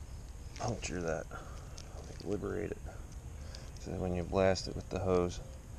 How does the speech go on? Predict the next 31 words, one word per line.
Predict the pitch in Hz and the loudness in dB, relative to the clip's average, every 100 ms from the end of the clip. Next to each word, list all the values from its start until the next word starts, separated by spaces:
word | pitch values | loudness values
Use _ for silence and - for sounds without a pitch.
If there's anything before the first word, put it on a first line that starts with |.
| - - - - | -8 -10 -6 -2
it'll | 90 | -2
be | 82 90 | 2 4
nice | 87 85 | 4 2
and | - 90 | -2 -2
clean. | 92 90 87 - - - - - - - - - - - - - - - | 2 2 2 -2 -8 -8 -8 -8 -8 -10 -10 -10 -8 -8 -8 -8 -8 -6
And | - 90 87 | -2 0 0
you | |
kinda | 90 104 92 87 | 2 4 4 6
gotta | 90 85 | 6 6
blast | 85 90 90 87 - | 6 6 6 6 2
it | 73 - - | -2 -4 -6
really | 87 90 95 92 | 0 2 4 4
hard | 92 92 90 90 - - - - - - - - - - - - | 2 2 2 2 -2 -8 -8 -8 -8 -8 -6 -6 -8 -8 -6 -6
to | |
get | 92 90 | 0 2
it | 85 90 | 2 2
all | 90 | 2
to | 87 | 0
come | - 90 87 | 0 2 4
out. | 92 - - - - - - - - - - - - - - - | 4 2 -2 2 4 4 0 -6 -8 -6 -8 -8 -8 -6 -6 0
I | 110 | 6
mean, | 110 | 6
it's | 101 | 6
not | 104 - | 4 2
imperative | 92 90 90 90 90 | 2 6 6 6 2
that | - | 0
you | 95 | 0
do | 92 92 | 2 2
it | - | 2
that | 95 - | -2 0
way | 95 | 2